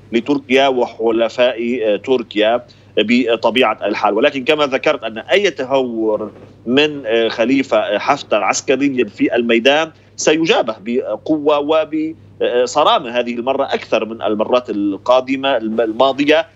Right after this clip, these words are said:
وهذه المعطيات التي تقول هذا الأمر، يعني، والمؤشرات هي التي تقول هذا الأمر. كما ذكر الضيف قبل قليل، الضيف الكريم، الاستعدادات من قبل حكومة الوفاق الوطني العسكرية مستمرة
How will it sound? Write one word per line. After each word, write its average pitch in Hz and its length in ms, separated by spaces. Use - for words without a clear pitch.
وهذه 190 460
المعطيات 175 560
التي 123 260
تقول 113 360
هذا 110 200
الأمر، 120 380
يعني، 92 460
والمؤشرات 120 760
هي 202 100
التي 127 260
تقول 117 380
هذا 110 220
الأمر. 139 340
كما 135 200
ذكر 127 340
الضيف 117 260
قبل 110 280
قليل، 127 320
الضيف 113 260
الكريم، 151 400
الاستعدادات 131 720
من 127 100
قبل 139 280
حكومة 135 420
الوفاق 127 400
الوطني 135 380
العسكرية 123 540
مستمرة 156 800